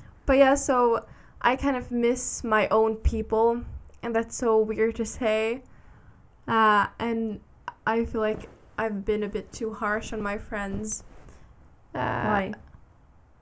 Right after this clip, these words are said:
Speaker 1: well, because, well, I've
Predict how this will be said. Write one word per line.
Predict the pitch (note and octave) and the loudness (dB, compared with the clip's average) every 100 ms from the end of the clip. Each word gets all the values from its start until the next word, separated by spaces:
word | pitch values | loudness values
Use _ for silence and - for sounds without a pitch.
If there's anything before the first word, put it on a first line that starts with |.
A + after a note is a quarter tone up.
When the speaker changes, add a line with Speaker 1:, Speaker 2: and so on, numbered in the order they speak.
| - | -16
Speaker 1:
well, | C4 B3+ A3+ | -4 2 2
because, | G#3+ G#3+ A3 G#3+ G#3+ - - - - - - - - _ - - | 2 -2 0 0 -2 -8 -14 -18 -20 -20 -20 -20 -20 _ -20 -20
well, | C4+ A#3 - A3 C4+ - - - - - - - - - - - - - - - - - | -12 -8 -8 -10 -14 -18 -20 -20 -20 -20 -20 -20 -20 -20 -18 -14 -14 -16 -20 -20 -20 -4
I've | A3+ A3+ G#3 G3+ - | 2 2 2 -2 -6